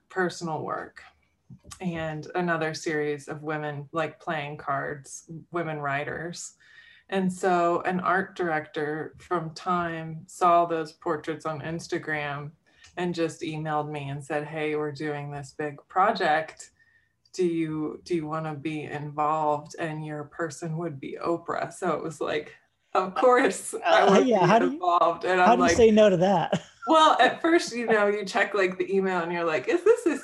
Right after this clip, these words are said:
Speaker 1: scam?
Speaker 2: Yeah.
Speaker 1: Are they punking me?"
Speaker 2: Who's, yeah, who, who's, who's the jokester out there?
Speaker 1: Right. And so originally it was just supposed to be a spread within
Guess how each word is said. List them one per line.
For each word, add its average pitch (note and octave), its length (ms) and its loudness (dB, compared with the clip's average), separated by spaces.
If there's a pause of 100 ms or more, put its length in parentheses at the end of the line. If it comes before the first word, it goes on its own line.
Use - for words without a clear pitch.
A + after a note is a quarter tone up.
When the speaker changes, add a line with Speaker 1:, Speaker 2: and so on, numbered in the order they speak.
(120)
Speaker 1:
scam? F3+ 640 0 (220)
Speaker 2:
Yeah. G#3 160 -2 (320)
Speaker 1:
Are B3+ 80 -2
they D#4 160 2
punking G3 680 0
me?" F#3+ 160 0
Speaker 2:
Who's, D4 300 6
yeah, G#3 280 8
who, F4 320 8 (100)
who's, E4+ 500 2 (100)
who's G#3+ 160 -6
the F#3+ 100 -4
jokester D#3 540 -2
out E3 140 -16
there? D#3 340 -10
Speaker 1:
Right. F#3+ 500 0 (500)
And A3+ 180 2
so B3 220 6
originally D#4 480 2
it - 100 -4
was G3+ 200 0
just G#3+ 240 0
supposed G3 440 2
to G#3 80 -2
be F#3 200 4
a F3 80 -2
spread F3 540 0
within E3+ 600 -4